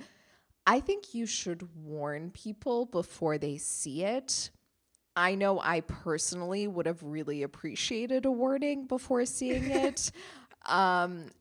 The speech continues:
Speaker 1: I've talked to two other girls who've dated guys with micro penises. We're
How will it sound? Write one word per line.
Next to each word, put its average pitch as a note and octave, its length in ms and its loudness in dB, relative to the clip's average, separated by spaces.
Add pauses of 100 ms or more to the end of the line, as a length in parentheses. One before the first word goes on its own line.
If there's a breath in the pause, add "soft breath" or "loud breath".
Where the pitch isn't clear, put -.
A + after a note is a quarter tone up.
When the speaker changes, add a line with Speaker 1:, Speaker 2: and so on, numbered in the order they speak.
Speaker 1:
I've F#3+ 320 4
talked A#3 520 0
to G#3 300 0
two E3+ 360 -2
other E3 220 2
girls D3 540 0
who've D3+ 200 -6
dated C#3 540 -4
guys C#3+ 320 -4
with C#3+ 200 -6
micro C3+ 340 -6
penises. D#3 640 -6
We're A#2+ 240 -4